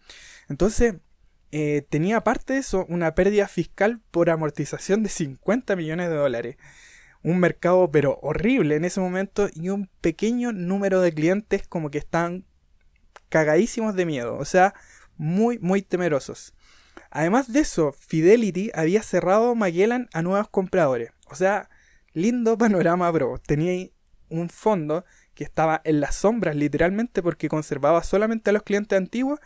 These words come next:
y este chiquillo se puso a trabajar. Imagínate que el primer informe que salió a la luz con Lynch a la cabeza del fondo lo tenía con un impresionante veinte por ciento arriba, mientras que el Dow Jones ese año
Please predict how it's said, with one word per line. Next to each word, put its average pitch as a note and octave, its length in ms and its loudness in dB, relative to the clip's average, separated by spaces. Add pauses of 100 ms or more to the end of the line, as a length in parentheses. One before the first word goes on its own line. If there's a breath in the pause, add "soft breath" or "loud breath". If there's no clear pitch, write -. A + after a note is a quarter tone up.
(400 loud breath)
y E3 100 0
este F#3+ 180 0
chiquillo F#3 360 0
se F#3 140 0
puso E3 440 -4
a D3+ 120 0
trabajar. A#2+ 640 -6 (440 soft breath)
Imagínate F#3+ 720 0 (500)
que E3+ 80 2
el E3+ 100 2
primer E3+ 360 2
informe A3+ 580 0
que - 100 -4
salió D3 340 0
a F3+ 60 4
la F3+ 140 4
luz E3+ 420 0 (240)
con C#3 300 -2
Lynch F#3 400 -2
a C#3+ 80 -4
la C3+ 100 -4
cabeza C#3+ 360 -2
del G3+ 100 0
fondo G3+ 460 -4 (500 soft breath)
lo D3+ 180 4
tenía G3+ 500 -2 (100)
con E3 180 -2
un G#3 320 -2
impresionante F3+ 1080 -4
veinte F#3+ 600 0
por E3+ 180 -2
ciento F3 380 -2
arriba, D#3 360 -4 (320)
mientras F3 340 -2
que - 100 0
el D#3 100 0
Dow F#3 260 6
Jones G3+ 380 0
ese G3 300 -2
año G3+ 360 -2